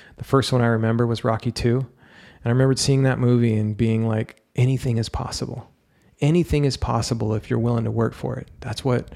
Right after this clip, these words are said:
that's what I, like, really felt. That movie embodied that for me. And so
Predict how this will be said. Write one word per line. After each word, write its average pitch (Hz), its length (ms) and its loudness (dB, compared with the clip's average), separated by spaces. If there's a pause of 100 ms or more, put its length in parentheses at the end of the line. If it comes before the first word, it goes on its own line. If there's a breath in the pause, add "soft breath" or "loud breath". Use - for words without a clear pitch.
(480 loud breath)
that's - 180 -10
what 113 160 2
I, 104 160 0
like, 107 340 -4 (220)
really 127 260 2
felt. - 640 -2 (120)
That 101 140 0
movie 123 260 2
embodied 107 520 -2
that 110 180 -4
for - 140 -12
me. 104 300 -6 (480 loud breath)
And 113 160 -2
so 117 480 2